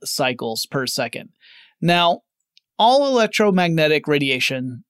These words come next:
is traveling at the same speed, which is around three hundred thousand kilometers per second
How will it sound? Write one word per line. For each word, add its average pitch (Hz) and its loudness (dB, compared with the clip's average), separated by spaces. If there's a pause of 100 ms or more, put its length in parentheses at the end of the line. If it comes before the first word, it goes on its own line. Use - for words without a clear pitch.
is 156 -2
traveling 147 0
at 127 -6
the 139 -6
same 135 -2
speed, 113 -6
which 120 -6
is 135 -2
around 156 0
three 175 2
hundred 156 0
thousand 139 0
kilometers 131 -2
per 135 -6
second 135 -4